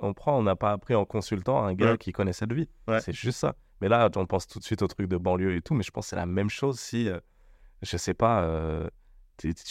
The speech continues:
Speaker 1: une femme et on vient me dire, euh,
Speaker 2: Oui, oui, oui.
Speaker 1: il y a un mec qui vient me dire, « J'ai écrit un film sur les fausses couches.
Speaker 2: <laughs>
Speaker 1: Donc j'ai écrit un film sur les règles, sur la douleur des règles et tout. » <laughs> Peut-être qu'il peut faire un truc esthétiquement magnifique, et cetera et tout, tu vois.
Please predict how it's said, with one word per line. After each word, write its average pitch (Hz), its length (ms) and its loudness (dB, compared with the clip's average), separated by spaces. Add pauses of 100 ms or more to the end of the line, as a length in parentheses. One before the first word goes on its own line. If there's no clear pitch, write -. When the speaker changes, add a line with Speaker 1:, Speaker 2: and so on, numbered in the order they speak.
Speaker 1:
une 98 140 2
femme 120 360 2
et 90 80 0
on 85 100 -2
vient 90 200 0
me 90 60 0
dire, 92 180 -2
euh, 82 160 -2
Speaker 2:
Oui, 208 180 2
oui, 208 280 -4
oui. 131 100 -6
Speaker 1:
il 104 40 -6
y 95 40 0
a 90 60 2
un 92 40 2
mec 107 200 4
qui 107 120 -4
vient 90 140 2
me 90 80 2
dire, « 95 140 0
J'ai 90 100 -2
écrit 101 200 -2
un 98 100 2
film 110 220 -2
sur 90 160 -8
les - 80 -10
fausses - 220 -10
couches. - 380 -10 (420)
Speaker 2:
<laughs> 135 300 0
Speaker 1:
Donc 107 160 8
j'ai 113 100 4
écrit 113 220 -2
un 110 100 2
film 139 240 2
sur 95 160 -6
les 87 120 -2
règles, 110 360 0 (640)
sur - 160 -4
la 90 120 2
douleur 117 420 4
des 104 100 4
règles 101 340 2
et 87 60 -4
tout. » 147 220 -2 (300)
<laughs> - 580 -20
Peut-être 170 160 4
qu'il 104 140 -6
peut 117 140 4
faire 120 200 4
un 107 120 4
truc - 240 -4 (180)
esthétiquement 156 800 2
magnifique, 127 600 -2
et 107 80 -2
cetera 110 480 0
et - 60 -4
tout, 185 200 -6
tu - 120 -6
vois. 127 180 -2